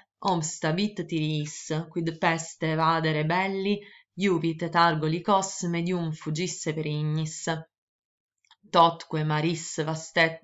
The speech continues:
vesteque exhausta pericula terre, dum Latium Teucri recidivaque permana-,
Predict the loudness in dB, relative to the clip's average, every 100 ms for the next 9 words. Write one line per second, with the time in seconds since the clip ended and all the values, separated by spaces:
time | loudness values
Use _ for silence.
0 | _ -8 -6 -6 -2 0 0 -2 -6 -2
1 | 4 4 2 -2 -4 -2 -2 -4 -2 -2
2 | 0 0 0 2 0 0 -10 -20 -20 _
3 | 2 4 4 2 0 -2 -2 -2 -2 -2
4 | -2 -2 -4 -2 -2 -2 -4 -2 0 -2
5 | -2 -4 -2 0 0 0 2 0